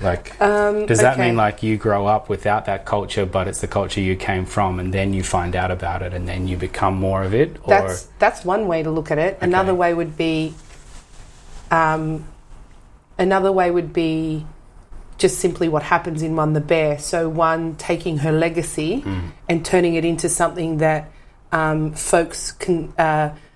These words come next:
Speaker 2: she's been told that folks will only understand it if it's watered down, if it's broken down, if it's
Speaker 1: Yes.
Speaker 2: more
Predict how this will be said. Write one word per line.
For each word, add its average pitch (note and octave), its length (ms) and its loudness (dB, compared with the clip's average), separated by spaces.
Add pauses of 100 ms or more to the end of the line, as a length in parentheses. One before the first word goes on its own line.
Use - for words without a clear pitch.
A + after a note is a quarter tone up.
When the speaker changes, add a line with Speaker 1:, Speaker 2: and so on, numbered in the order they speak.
(240)
Speaker 2:
she's E3 260 0
been E3+ 180 2
told E3 320 0
that E3 140 -2
folks F3 340 0
will F3 120 2
only E3 220 0
understand D#3+ 640 0
it D3+ 140 0
if E3+ 140 -6
it's - 180 -4
watered D#3+ 380 2
down, D3+ 300 2
if D3 100 -2
it's D#3 120 -4
broken D#3+ 380 0
down, D3+ 340 2
if D3+ 120 -2
it's - 120 -2
Speaker 1:
Yes. - 40 -2
Speaker 2:
more E3+ 160 2